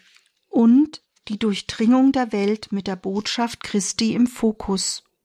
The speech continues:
Dann folgt zur Abgrenzung von Apostolat und Katechese ein ganz entscheidender Abschnitt,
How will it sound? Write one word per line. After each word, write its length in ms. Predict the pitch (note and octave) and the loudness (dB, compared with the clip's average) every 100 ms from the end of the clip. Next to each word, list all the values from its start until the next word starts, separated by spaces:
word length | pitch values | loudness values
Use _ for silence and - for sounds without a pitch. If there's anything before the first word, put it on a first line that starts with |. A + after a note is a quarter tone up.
| _ _ _ _ _ _ _ _ - - - - _ - | _ _ _ _ _ _ _ _ -20 -20 -20 -20 _ -2
Dann 380 | G#3 G#3 A3 | 2 6 6
folgt 600 | A#3+ - A#3 B3 B3+ - - | 4 0 0 0 -2 -14 -10
zur 220 | - - | -8 -6
Abgrenzung 840 | F#3+ - - A3 A3+ B3+ C#4+ C4+ | -8 -12 -4 2 4 4 2 2
von 240 | - A#3 A3 | 2 -4 -6
Apostolat 1040 | - - G#3 - - G#3 G3 F#3 G#3 - | -8 -6 -8 -6 -4 -2 0 0 0 0
und 200 | A#3+ A#3+ | -2 -2
Katechese 840 | A#3+ A#3 A3+ - A#3+ A#3+ - C4 C4+ _ _ - - - - _ | -2 -4 -4 0 2 2 2 0 -2 _ _ -20 -20 -20 -20 _
ein 180 | B3 A#3+ | 2 2
ganz 340 | G#3+ A3+ - | 2 2 0
entscheidender 840 | - B3 - G#3 G3+ G#3+ G#3+ F#3+ | -2 -2 -2 -2 0 2 4 2
Abschnitt, 680 | F#3+ F#3 - - A3 A#3 | -2 -6 -2 2 2 0